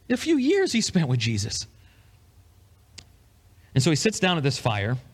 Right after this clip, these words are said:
and this, this servant girl looks at him and says, "This man, this man was with him."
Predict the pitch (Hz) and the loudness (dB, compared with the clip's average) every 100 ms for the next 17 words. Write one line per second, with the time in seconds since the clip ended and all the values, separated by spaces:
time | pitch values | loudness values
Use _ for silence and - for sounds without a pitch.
0 | - - 123 104 - - 117 - 175 175 | -8 -2 0 -2 -8 -4 -2 0 0 0
1 | 131 120 123 110 107 104 98 92 - - | 0 0 -2 -2 -2 0 -2 -4 -12 -20
2 | _ _ _ _ _ _ - 427 143 117 | _ _ _ _ _ _ -2 0 0 0
3 | 95 139 - - _ _ - - 262 - | 0 -2 -6 -14 _ _ -20 -8 -6 -6
4 | 185 143 143 131 269 - - | -6 -4 -4 -4 -6 -8 -10